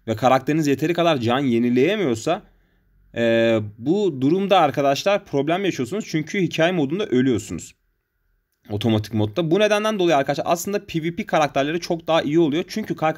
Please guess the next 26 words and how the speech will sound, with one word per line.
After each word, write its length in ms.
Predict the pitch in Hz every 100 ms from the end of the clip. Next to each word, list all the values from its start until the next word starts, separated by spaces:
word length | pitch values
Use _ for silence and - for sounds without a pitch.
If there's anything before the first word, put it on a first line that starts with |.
| -
arkadaşlar 420 | 131 139 156 214 - - - _ _ _
P 120 | -
V 80 | 196
P 100 | 262
karakterleri 460 | 240 180 170 185 233
ölmüyor. 340 | 202 113 85 98 _ _
Bu 180 | 110 135
nedenden 420 | 196 208 220 220
dolayı, 420 | 190 202 170 226 220
e, 100 | -
aslında 380 | - 156 185 196
en 100 | 196
iyi 80 | 196
seçenek 340 | 180 202 185
onlar. 240 | 190 226 -
Ancak 360 | 185 233 202
arkadaşlar 540 | 151 139 135 131 185 156
ben 300 | 185 202 160
bu 120 | 170
videoda 320 | 175 196 175
P 140 | 151
V 100 | 147
P 100 | 151
karakterlerini 480 | 165 175 170 160 170
sıralamayacağım. 640 | 165 - 131 202 202 165 180
Çünkü 480 | - 220 240 170